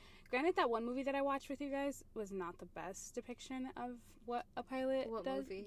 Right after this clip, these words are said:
Speaker 1: The one that he was doing, like, coke.
Speaker 2: Oh my god, that was not real.
Speaker 1: Right, but it's a movie, and, and, like, you literally would see, like, how somebody
Speaker 2: No, nobody does coke anymore.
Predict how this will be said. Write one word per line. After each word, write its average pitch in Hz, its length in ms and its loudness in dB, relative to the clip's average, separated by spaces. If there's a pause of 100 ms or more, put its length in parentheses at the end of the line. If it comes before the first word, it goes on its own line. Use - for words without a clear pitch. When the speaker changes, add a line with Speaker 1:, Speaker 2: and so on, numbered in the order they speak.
Speaker 1:
The 269 120 8
one 233 240 4
that 277 140 4
he 247 200 0
was 247 160 4
doing, 220 320 0
like, 202 140 -2 (100)
coke. 208 400 -2 (240)
Speaker 2:
Oh 311 40 -2
my 339 100 0
god, 302 180 2
that 254 160 8
was 359 120 -2 (220)
not 254 200 -4
real. 220 380 -2 (1500)
Speaker 1:
Right, 294 220 12
but 262 100 6
it's 262 140 8
a 226 40 6
movie, 247 480 8
and, 226 200 0 (120)
and, 226 380 0
like, 220 140 2 (120)
you 220 240 -4
literally 220 400 2
would 208 160 -2
see, 220 220 0
like, 190 200 0 (200)
how 202 80 -2
somebody 196 580 -4 (400)
Speaker 2:
No, 294 260 0
nobody 269 300 0
does 269 160 -2
coke 247 300 -2
anymore. 196 580 -4